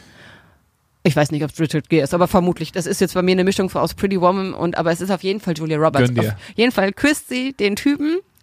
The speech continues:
Speaker 1: und der möchte das nicht. Seine Verlobte sieht das und rennt,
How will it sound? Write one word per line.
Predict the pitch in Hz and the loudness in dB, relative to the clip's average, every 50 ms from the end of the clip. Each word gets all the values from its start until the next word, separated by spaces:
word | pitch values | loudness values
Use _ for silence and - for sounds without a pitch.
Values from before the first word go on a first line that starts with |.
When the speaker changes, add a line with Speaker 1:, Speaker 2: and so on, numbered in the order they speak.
| _ _ _ - - - - - _ _ _ - | _ _ _ -20 -20 -20 -20 -20 _ _ _ 0
Speaker 1:
und | 185 196 | 2 2
der | 202 190 | 4 4
möchte | 202 220 240 - 262 | 2 2 0 0 -4
das | 240 262 - - | -6 -6 -4 -2
nicht. | 269 285 320 339 - - _ _ _ _ | -2 0 0 -2 -4 -8 _ _ _ _
Seine | - - 196 196 202 202 190 180 - _ _ _ _ _ _ _ | -4 0 0 2 2 2 0 -2 -4 _ _ _ _ _ _ _
Verlobte | - - 190 196 220 247 - - 233 | -4 0 0 2 0 0 -2 -4 -4
sieht | 196 185 233 247 - | -4 -2 -4 -4 -2
das | 285 269 - | -4 -4 -6
und | - - - 196 165 165 143 | -6 -4 -4 -2 -2 -2 0
rennt, | 147 170 185 233 294 330 - - - | 0 0 0 0 -2 -4 -6 -10 -20